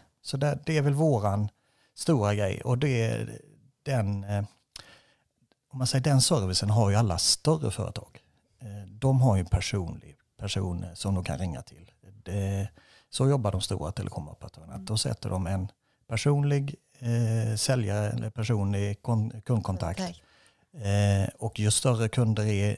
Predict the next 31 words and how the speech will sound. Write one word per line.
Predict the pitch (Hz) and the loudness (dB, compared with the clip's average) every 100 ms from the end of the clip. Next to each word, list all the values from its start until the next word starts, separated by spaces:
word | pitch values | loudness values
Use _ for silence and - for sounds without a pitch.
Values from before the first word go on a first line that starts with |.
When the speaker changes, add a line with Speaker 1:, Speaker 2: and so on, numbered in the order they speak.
| - | -6
Speaker 1:
ju | 107 107 | -8 -2
mindre | 104 113 110 95 95 95 - | 0 4 4 4 0 -4 2
antal | 120 104 - 101 | 4 4 2 -2
kunder | - 127 98 92 | 0 0 0 0
har | 101 90 | -2 -2
den | 95 | -2
här | 101 - _ _ _ | -4 -8 _ _ _
personliga | 113 110 90 80 | -6 -4 -4 -4
kontakten. | 101 95 92 - 110 131 | -4 -4 -6 -6 -4 -4
Men | 107 113 | -2 2
ju | 110 113 | 4 6
mindre | 120 110 95 90 95 110 | 6 6 4 0 -4 -4
kunderna | 175 143 107 113 | -2 0 0 0
är, | 87 95 - _ _ _ - | -2 -6 -14 _ _ _ -12
ju | 92 | -8
större | 98 - - _ 117 104 76 98 | -4 -4 -4 _ 0 0 0 0
antal | 107 - 92 - | 0 0 -6 -4
kunder. | 107 101 87 - | 0 0 -2 -4
Alltså | 117 - 95 | -2 0 -2
har | 101 92 | -4 -4
man | 92 | -6
samma | - 98 92 - | -4 -4 -4 -8
problem | 98 95 80 92 | -12 -14 -20 -12
igen. | 110 131 | -6 -6
Du | 101 | -4
ska | - - | -4 -2
nå | 104 95 | -2 -2
din | 92 92 | -2 -4
personliga | 98 - 95 90 82 - | -6 -6 -4 -4 -6 -6
kundkontakt, | 95 90 - - 110 - 101 | -4 -4 -6 -4 -2 -2 -4
men | 90 | -6